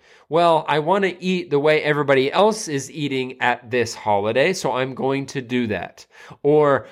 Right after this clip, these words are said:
"You know I struggle with the holidays and weekends, Spencer, and a big one is coming up.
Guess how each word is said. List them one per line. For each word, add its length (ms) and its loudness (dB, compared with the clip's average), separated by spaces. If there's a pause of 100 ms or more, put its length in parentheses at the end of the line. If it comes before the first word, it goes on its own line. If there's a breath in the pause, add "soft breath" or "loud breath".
(120)
"You 240 0
know 320 4
I 140 4
struggle 760 4
with 240 0
the 140 2
holidays 540 2
and 120 -2
weekends, 480 -2
Spencer, 460 0
and 180 0
a 140 2
big 260 0
one 220 2
is 120 0
coming 400 0
up. 380 2